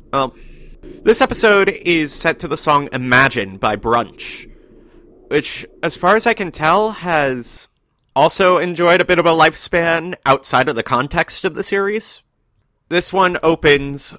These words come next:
with Doki tying the ribbon from her hedgehog around a tree branch for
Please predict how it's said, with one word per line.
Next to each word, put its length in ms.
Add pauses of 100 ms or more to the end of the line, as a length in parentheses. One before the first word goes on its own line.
(120)
with 360
Doki 420
tying 440
the 120
ribbon 520
from 300
her 360 (300)
hedgehog 680
around 380
a 80
tree 260
branch 720 (840)
for 520